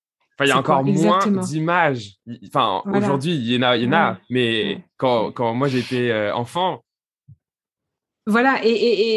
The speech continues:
Speaker 2: et, et là, on va plus loin parce qu'en plus, il va y avoir les couples non genrés, donc les personnes qui se
Speaker 1: Complètement.
Speaker 2: déclarent non genrées. Ben,
Speaker 1: Ouais.
Speaker 2: aujourd'hui, moi, j'ai, on a, on a aucun recul de comment un peu expliquer les choses. Donc, euh,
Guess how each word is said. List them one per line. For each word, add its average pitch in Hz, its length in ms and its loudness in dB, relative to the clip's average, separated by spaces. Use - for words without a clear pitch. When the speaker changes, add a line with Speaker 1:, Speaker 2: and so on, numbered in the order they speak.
Speaker 2:
et, 240 40 0
et 226 40 0
là, 254 100 2
on 254 60 2
va 214 140 2
plus 247 120 -8
loin 294 200 0
parce 214 180 -4
qu'en 220 140 -6
plus, 240 220 -8
il 220 60 -6
va 202 80 0
y 208 80 2
avoir 214 240 0
les 214 80 -2
couples 214 360 -2
non 233 340 4
genrés, 254 460 0
donc 214 200 -6
les 214 80 -6
personnes 214 320 -4
qui 247 80 -8
se - 60 -8
Speaker 1:
Complètement. - 280 -2
Speaker 2:
déclarent 208 180 0
non 233 280 2
genrées. 254 540 0
Ben, 208 140 0
Speaker 1:
Ouais. - 40 -8
Speaker 2:
aujourd'hui, 233 640 2
moi, 240 140 -4
j'ai, 208 240 -8
on 202 200 0
a, 202 120 2
on 214 120 2
a 220 100 4
aucun 220 300 0
recul 233 500 2
de 208 140 0
comment 226 480 -2
un 208 80 0
peu 240 220 -6
expliquer 220 400 -4
les 240 100 0
choses. 269 340 0
Donc, 208 260 -2
euh, 196 120 0